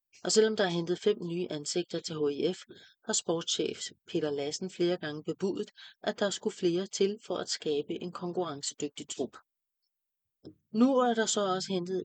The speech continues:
en klassemålmand ind, der skal tage kampen op med Filip Djukic i målet. Her er man blevet enig med Hobro om at få sendt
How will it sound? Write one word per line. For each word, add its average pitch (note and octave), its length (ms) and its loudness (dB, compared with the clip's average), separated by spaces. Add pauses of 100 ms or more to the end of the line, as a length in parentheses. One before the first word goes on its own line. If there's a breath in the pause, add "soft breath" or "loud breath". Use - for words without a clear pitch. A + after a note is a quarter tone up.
en C#3 200 -10
klassemålmand D#3 880 -2
ind, F#3+ 340 -4
der F#3 100 -6
skal - 200 -4
tage - 160 -10
kampen F3 440 -4
op F3 240 -2
med F#3 120 -4
Filip D#3 380 -4
Djukic F#3 440 0
i - 60 -4
målet. C#3+ 440 -4 (680)
Her F#3 80 4
er F#3 40 6
man F#3 220 2
blevet F3+ 280 0
enig F#3 300 2
med G3 80 2
Hobro F3 440 0
om E3+ 200 0
at E3 100 -4
få - 120 -2
sendt E3+ 320 -2